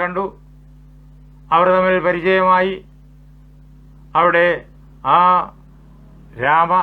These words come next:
ആശ്രമത്തിന് സമീപത്ത് പഞ്ചവടിയിൽ താൻ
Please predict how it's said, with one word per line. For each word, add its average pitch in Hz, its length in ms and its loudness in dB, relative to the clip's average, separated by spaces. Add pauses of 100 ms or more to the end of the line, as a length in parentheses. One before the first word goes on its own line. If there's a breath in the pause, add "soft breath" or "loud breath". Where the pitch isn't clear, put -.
(160)
ആശ്രമത്തിന് 175 680 -4 (220)
സമീപത്ത് 170 540 -2 (200)
പഞ്ചവടിയിൽ 170 600 -2 (1800)
താൻ 165 240 2